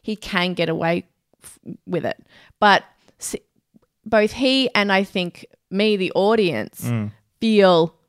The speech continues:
Speaker 1: "Oh, this could fuck up at any moment. This could f-,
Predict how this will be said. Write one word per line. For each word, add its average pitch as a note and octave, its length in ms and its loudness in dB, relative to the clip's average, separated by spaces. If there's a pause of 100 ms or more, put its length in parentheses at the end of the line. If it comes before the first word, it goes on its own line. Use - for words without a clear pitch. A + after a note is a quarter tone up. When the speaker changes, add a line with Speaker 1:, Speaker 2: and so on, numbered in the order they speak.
(440)
Speaker 1:
"Oh, D3 140 0
this D3+ 160 -4
could - 320 -6 (420)
fuck - 240 -8
up - 160 -8
at - 80 -10
any - 160 -8
moment. - 320 -10
This G3 160 -2
could F#3+ 160 -4
f-, - 160 -14